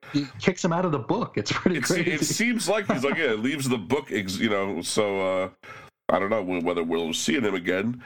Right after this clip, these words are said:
Speaker 2: And, uh, then Judge Gallows announces there's a new judge in town, and it's him.
Speaker 1: I've always wanted to say that.
Speaker 2: <laughs> You know, so, uh, this is it. This is the, this is a new regime,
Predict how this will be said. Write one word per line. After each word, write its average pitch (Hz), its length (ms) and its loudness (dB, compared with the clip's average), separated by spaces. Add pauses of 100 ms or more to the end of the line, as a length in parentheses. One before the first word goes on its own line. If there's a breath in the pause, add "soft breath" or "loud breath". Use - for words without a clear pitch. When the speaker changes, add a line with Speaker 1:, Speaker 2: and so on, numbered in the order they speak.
(240 loud breath)
Speaker 2:
And, 87 260 2
uh, 87 80 2
then 87 260 0
Judge 87 340 0
Gallows 92 440 2
announces 92 360 0
there's 87 240 0
a 85 80 2
new 90 380 0
judge 80 360 0
in 78 140 0
town, 64 600 -2 (340)
and 101 120 4
it's 82 140 -4
him. 120 300 -2 (680)
Speaker 1:
I've 107 140 0
always 113 240 0
wanted 107 220 0
to 95 80 -4
say 92 220 0
that. 87 220 -2
Speaker 2:
<laughs> 156 120 2
You 180 320 0
know, - 360 0 (300)
so, - 760 0 (640 loud breath)
uh, 135 360 2
this 135 280 -2
is 131 120 0
it. 175 220 0
This 123 160 0
is 123 100 0
the, 123 100 2
this 120 260 -2
is 117 100 0
a 113 100 0
new 127 180 0
regime, 123 520 0